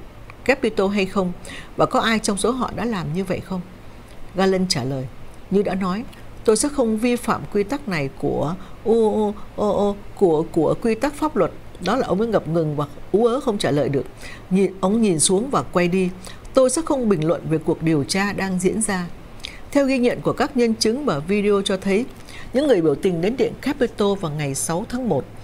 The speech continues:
nơi Ray Epps cũng đã hiện diện với họ trong ngày trước đó. Những người này bắt đầu đối diện với các cảnh sát đứng sau và các hàng rào an ninh. Trong đó có một thanh niên mặc áo thun đen,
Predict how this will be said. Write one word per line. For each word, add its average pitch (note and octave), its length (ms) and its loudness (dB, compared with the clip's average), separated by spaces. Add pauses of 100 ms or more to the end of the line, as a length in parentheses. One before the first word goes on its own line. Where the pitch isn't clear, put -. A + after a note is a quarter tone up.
(400)
nơi G3 340 4
Ray G3 200 4
Epps A#3 300 0
cũng - 180 2
đã G#3+ 120 2
hiện A3+ 280 0
diện D#3+ 220 2 (120)
với G3 120 2
họ A#3 320 -2
trong F#3 220 0
ngày C#3+ 200 0
trước A#3+ 200 -2
đó. E3+ 260 -2 (520)
Những B3 180 4
người A3 160 4
này E3+ 160 2
bắt C4 180 -2
đầu F3+ 180 4
đối F3+ 220 4
diện A3+ 240 2
với F#3+ 80 0
các D4+ 220 -2
cảnh C3 180 0
sát G#3+ 300 -2
đứng A3 160 2
sau G3 320 -2 (200)
và D3 140 0 (460)
các D4 160 -2
hàng E3 180 0
rào D#3 180 0
an G3 220 0
ninh. F#3+ 140 4 (580)
Trong A#3 200 6
đó A#3 100 6
có B3 140 0
một B3 200 2
thanh A3 200 4
niên G#3+ 160 4
mặc F3+ 160 2
áo G#3+ 200 0
thun G#3+ 240 2
đen, G3+ 220 4